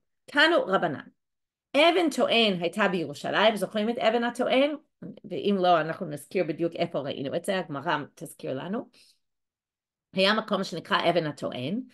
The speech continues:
כל מי שאבדה לו אבידה נפנה לשם. אוקיי, זה היה המקום, כן? ה-, ה-, lost and found, כן? המקום לאבידות בירושלים. כל מי שמוצא אבידה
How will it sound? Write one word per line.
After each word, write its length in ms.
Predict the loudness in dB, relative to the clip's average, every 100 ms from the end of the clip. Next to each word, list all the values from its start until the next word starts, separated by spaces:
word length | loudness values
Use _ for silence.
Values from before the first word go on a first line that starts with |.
| _ _ -4
כל 220 | 4 6
מי 80 | 4
שאבדה 460 | 2 0 2 4 6
לו 180 | 4
אבידה 360 | 2 2 2 2
נפנה 360 | 2 -4 -6 -6
לשם. 360 | -6 -10 -12 -14 _ _
אוקיי, 200 | -6 -4
זה 300 | -2 2 4
היה 240 | 6 6 4
המקום, 520 | 2 -4 -2 -4 -4 -8
כן? 260 | -6 -4
ה-, 200 | -2 -4 -6 _ _ -6
ה-, 200 | -4 -4 -6 -4
lost 280 | 2 2 2
and 180 | -2 2
found, 300 | 2 2 -6
כן? 220 | -2 0 2
המקום 560 | 0 0 -2 0 0
לאבידות 520 | 2 0 4 6 6 2 _ _ -2
בירושלים. 1080 | 6 6 6 2 0 -6 -10 -10 -6 -2 -2 -4 _ _ _ -14
כל 440 | 4 6 8 8
מי 160 | 6 4
שמוצא 480 | 2 -6 0 2 4
אבידה 280 | 4 4